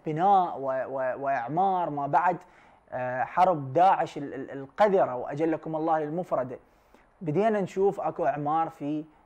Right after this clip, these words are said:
محافظة نينوى، في الموصل، بالجانبين، وفي كل الأقضية والنواحي. اليوم ماكو رقابة يا، يا، يا ال-، ال-، المحافظة، اليوم ماكو يا حكومتنا المحلية في نينوى، اليوم ماكو مراقبة على هذه المواضيع.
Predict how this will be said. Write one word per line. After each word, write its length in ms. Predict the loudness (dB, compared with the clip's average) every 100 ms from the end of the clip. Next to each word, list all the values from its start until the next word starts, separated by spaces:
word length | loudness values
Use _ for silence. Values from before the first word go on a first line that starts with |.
| _ -12
محافظة 560 | -10 -6 -6 -4 -8 -8
نينوى، 500 | -8 -6 -6 -6 -8
في 160 | -10 -12
الموصل، 500 | -12 -10 -10 -8 -8
بالجانبين، 880 | -8 -10 -8 -8 -8 -8 -6 -8 -12 _ _ _ _ _ _ _ -6
وفي 240 | -4 -4
كل 240 | -4 -2 -2
الأقضية 420 | -2 -6 -6 -8
والنواحي. 560 | -6 -8 -8 -10 -12 -20 -20 -20 _
اليوم 380 | -2 2 2 2
ماكو 320 | 0 0 -2
رقابة 460 | -6 -2 0 2 0
يا، 260 | -2 -2 -2
يا، 340 | -2 -2 -2
يا 360 | -2 -2 -2 -4
ال-، 180 | -10 -8
ال-، 220 | -10 -10
المحافظة، 960 | -10 -10 -6 -2 -2 -4 -4 -4 -6 -8 _ _ _
اليوم 260 | -2 0 0
ماكو 300 | -2 -2 -4
يا 100 | -4
حكومتنا 600 | -4 -10 -10 -10 -10 -10
المحلية 520 | -10 -10 -8 -4 -6
في 200 | -6 -10
نينوى، 440 | -8 -8 -6 -8
اليوم 280 | -4 -4 -2
ماكو 300 | -2 -4 -4
مراقبة 500 | -4 -2 -2 -4 -4
على 180 | -4 -4
هذه 280 | -6 -6 -8
المواضيع. 680 | -10 -8 -8 -8 -8 -10